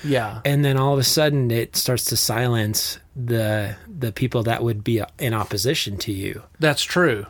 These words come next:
Speaker 1: That's true. And, and one thing to think about with all that too is that while it is a computer and it's designed to recognize habits and ultimately make money, um, that's kind of a shallow, um, sight of what's going on, 'cause
Speaker 2: Mm-hmm.
Speaker 1: there's really deeper agendas at play.
Speaker 2: Yeah.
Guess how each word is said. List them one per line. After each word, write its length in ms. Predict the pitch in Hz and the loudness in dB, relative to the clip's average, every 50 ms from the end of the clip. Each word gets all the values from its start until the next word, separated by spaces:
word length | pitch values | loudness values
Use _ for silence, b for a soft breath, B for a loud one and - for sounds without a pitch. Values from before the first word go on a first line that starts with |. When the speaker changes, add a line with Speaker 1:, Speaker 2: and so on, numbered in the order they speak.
| - - - | -12 -6 -2
Speaker 1:
That's 200 | 143 143 139 - | 0 0 0 0
true. 440 | - - 160 170 160 123 104 101 101 B B B B B B B B | -2 0 2 2 2 2 0 -2 -6 B B B B B B B B
And, 280 | 185 185 185 180 180 | 4 4 4 4 2
and 440 | - 165 170 175 165 165 160 151 147 | 0 0 2 2 4 2 2 0 0
one 200 | 165 165 175 180 170 | 2 2 2 2 4
thing 180 | - 190 185 | 2 4 4
to 60 | 160 139 | 4 2
think 220 | - 160 185 190 | 2 2 0 0
about 220 | 208 147 123 113 117 | 0 0 0 0 -2
with 120 | 117 - | -2 0
all 120 | 127 123 117 | 0 2 2
that 200 | 123 120 104 - | 0 0 0 0
too 260 | - 156 175 190 156 131 | 2 4 4 4 4 4
is 300 | 127 127 123 113 - - | 4 2 2 0 0 0
that 260 | 135 147 139 127 127 | 2 2 2 2 2
while 280 | 139 151 175 190 190 | 4 4 6 6 6
it 100 | 175 151 | 4 4
is 180 | 143 151 160 156 | 4 4 2 2
a 60 | 170 165 | 0 -2
computer 720 | - 139 120 - - - 135 131 135 143 151 151 156 151 | -2 -4 -6 -6 -4 -2 0 2 2 4 4 4 2 2
and 160 | 143 131 127 | 0 0 0
it's 180 | 123 117 - - | -2 -2 -2 -4
designed 680 | 120 127 127 117 110 123 120 120 123 127 131 139 135 | -4 -4 -4 -2 -2 -2 0 0 0 0 0 -2 -2
to 80 | - 123 | -2 -2
recognize 600 | 120 127 123 - 139 117 123 123 113 110 104 - | 0 0 0 -2 -4 -4 -4 -4 -4 -4 -6 -6
habits 580 | - - 127 120 127 127 131 127 127 - - 139 | -4 -4 -2 0 0 0 -2 -2 -2 -4 -2 -2
and 200 | 139 135 123 107 | -2 -2 -2 0
ultimately 460 | 139 147 156 - 135 123 104 135 131 | 0 0 0 -2 -4 -4 -2 -2 -2
make 200 | 127 123 120 113 | -2 -2 -2 -2
money, 480 | 127 117 117 123 135 123 107 107 110 - B B B B B B B B B | -2 -2 0 0 0 -2 -2 -6 -10 -12 B B B B B B B B B
um, 240 | 151 156 147 139 135 | 2 4 4 4 4
that's 280 | 151 165 165 - - | 2 2 2 2 0
kind 240 | - - - 151 180 233 | 0 0 0 0 2 2
of 60 | 196 | 0
a 60 | 135 | 0
shallow, 920 | - - - - 151 139 135 156 175 170 160 131 127 127 123 120 117 107 - B B B B B B B B B B | 0 0 0 2 2 4 4 4 6 6 6 4 4 4 4 2 0 -2 -6 B B B B B B B B B B
um, 520 | 131 135 139 135 135 127 127 120 113 107 - | 0 2 2 4 2 2 0 -2 -4 -4 0
sight 500 | - - - - 131 131 160 175 - - | 0 2 2 2 2 2 2 0 0 -2
of 140 | - 127 117 | -2 -2 0
what's 180 | 117 127 120 - | 0 -2 -2 -2
going 360 | - 131 117 113 110 110 110 | -2 -4 -4 -4 -4 -4 -2
on, 260 | 120 143 160 147 123 123 | 0 0 0 0 0 0
'cause 140 | 135 127 95 | 0 2 2
Speaker 2:
Mm-hmm. 80 | 107 | 4
Speaker 1:
there's 200 | 147 170 190 151 | 4 4 4 2
really 520 | 135 123 120 131 143 160 180 175 156 123 113 | 0 0 0 2 4 4 4 4 2 0 -2
deeper 540 | 110 107 - 117 117 113 - - 120 117 113 | -6 -8 -8 -8 -8 -8 -8 -6 -6 -6 -6
agendas 560 | 110 113 - - 120 131 147 147 117 110 107 | -6 -6 -6 -4 -2 -2 -2 -2 -2 -2 -4
at 100 | 92 - | -6 -6
play. 360 | - - 117 107 101 98 - | -6 -4 -2 -2 -2 -2 -4
Speaker 2:
Yeah. 240 | 120 117 107 95 92 | -4 -4 -4 -4 -6